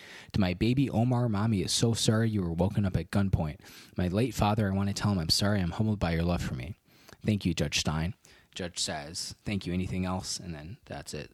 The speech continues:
So she didn't say anything about her to, her, to her other son or to her husband, so just Omar. Um, so,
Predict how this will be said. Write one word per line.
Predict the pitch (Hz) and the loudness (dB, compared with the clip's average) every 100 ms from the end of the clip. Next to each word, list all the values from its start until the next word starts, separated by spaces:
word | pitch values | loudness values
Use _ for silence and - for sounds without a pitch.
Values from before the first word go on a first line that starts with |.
| _ | _
So | - 92 76 - | -6 -4 -4 -8
she | - | -4
didn't | 104 127 131 | 0 0 0
say | - 131 | 0 0
anything | 127 131 | 0 0
about | 117 92 | -2 -4
her | - | -4
to, | - - | -6 -6
her, | - 110 | -6 -6
to | - 95 | -4 -2
her | 78 - | -2 0
other | 120 156 | 2 2
son | - 80 139 | 2 0 0
or | 90 | -2
to | 95 87 | -2 -2
her | 78 | 0
husband, | 113 110 87 78 | 0 -2 -2 -6
so | - 64 | -8 -6
just | 104 110 98 | -2 0 0
Omar. | 78 65 - - - - - - | -2 -6 -12 -18 -18 -18 -6 2
Um, | 98 92 90 98 117 | 4 4 2 -2 4
so, | - 113 | 6 6